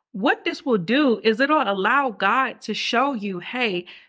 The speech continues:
these are actual habits that you have that are causing this to happen. Hey, you're not tithing, which is leading your finances in a space to where they're vulnerable to the enemy.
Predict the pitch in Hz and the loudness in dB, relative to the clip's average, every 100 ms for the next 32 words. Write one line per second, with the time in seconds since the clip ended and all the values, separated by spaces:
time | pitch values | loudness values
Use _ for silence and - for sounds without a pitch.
0 | - 170 240 339 381 330 - 240 233 - | -12 -2 2 2 2 0 0 -4 -4 -6
1 | 214 190 - 220 247 196 180 - - 202 | -6 -6 -2 0 2 0 -4 -8 -4 -4
2 | 180 185 175 226 262 208 170 170 180 170 | -4 -10 -8 -2 0 0 -2 -2 -2 -4
3 | - 226 247 240 185 175 175 - 175 214 | -4 0 2 0 -2 -4 -6 -8 -4 -2
4 | 220 - 220 - - - - 247 294 226 | -2 -4 -14 -14 -16 -18 -6 2 4 4
5 | 180 - - 185 220 302 294 247 - - | 0 -6 -10 -2 2 4 4 0 -4 -16
6 | - 233 277 269 226 190 202 208 208 190 | -6 -2 0 0 -2 -2 -2 0 -2 0
7 | 233 262 240 214 208 - 226 262 226 202 | 0 2 2 2 -2 -2 -2 0 0 -2
8 | 202 196 180 208 202 180 - - 247 269 | -2 -4 -4 -4 -4 -6 -10 -2 0 0
9 | 175 - - - 247 220 190 196 185 165 | -2 -6 -16 -6 0 2 2 0 0 0
10 | 226 277 240 185 180 190 208 175 - 285 | 2 2 2 0 -2 -4 -6 -6 -4 -2
11 | 269 180 - | -2 -4 -10